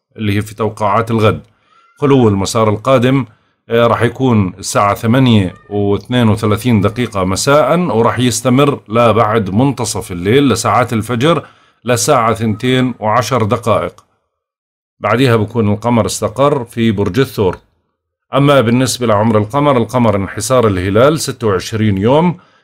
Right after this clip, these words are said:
في تمام الساعة اثناعش وستة وخمسين دقيقة بعد منتصف الليل بصير سبعة وعشرين يوم، نسبة الإضاءة عشرين في المية.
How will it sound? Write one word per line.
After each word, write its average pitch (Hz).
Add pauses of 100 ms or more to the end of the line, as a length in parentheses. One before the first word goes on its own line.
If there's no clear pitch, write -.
في 185
تمام 180
الساعة 147
اثناعش 139
وستة 110
وخمسين 110
دقيقة 117
بعد 104
منتصف 110
الليل 120
بصير 117
سبعة 120
وعشرين 101
يوم، 143 (360)
نسبة 143
الإضاءة 120
عشرين 127
في 117
المية. 107